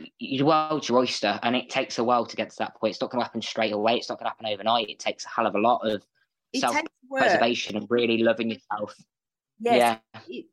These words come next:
Speaker 2: it takes so much work. And I think one of the main things that has come out of this episode is just how much work you need to do mentally. You can have all the
Speaker 1: Definitely.
Speaker 2: surgeries, you can do this, you can do that, but it's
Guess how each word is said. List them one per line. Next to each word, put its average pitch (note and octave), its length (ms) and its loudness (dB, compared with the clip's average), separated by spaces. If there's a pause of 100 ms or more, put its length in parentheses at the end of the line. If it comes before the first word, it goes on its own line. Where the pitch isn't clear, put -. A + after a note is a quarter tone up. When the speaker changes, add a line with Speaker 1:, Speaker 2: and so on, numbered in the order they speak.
Speaker 2:
it C4+ 140 -6
takes C#4 320 -2
so A3+ 220 2
much G#3+ 260 -4
work. F#3+ 200 -2
And G#3 100 -4
I G#3+ 40 -2
think A3+ 300 -6 (320)
one G3 240 0
of G#3+ 140 0
the A3 100 -4
main F#3+ 320 0
things G3 220 -6
that F3 100 0
has F3 140 -4
come - 260 -6
out F3 160 2
of A3 80 -4
this G#3+ 160 -8
episode F3+ 460 -6
is E3+ 180 -6
just F#3 400 -2 (320)
how G#3+ 240 2
much A3+ 320 0 (100)
work F3 680 0
you F3+ 100 -6
need E3+ 240 -6
to G3 100 -8
do F3 460 -2 (260)
mentally. F3+ 680 -2
You E3+ 140 -6
can G#3+ 120 -8
have F#3 160 -2
all E3 240 -4
the - 60 0
Speaker 1:
Definitely. - 320 -8 (100)
Speaker 2:
surgeries, C4+ 380 0
you F#3 100 -8
can E3+ 200 -8
do E3 140 -4
this, B3+ 200 -4
you A3 80 -12
can F#3+ 160 -8
do F#3 140 -2
that, G#3 260 0
but - 140 -2
it's F3+ 260 -2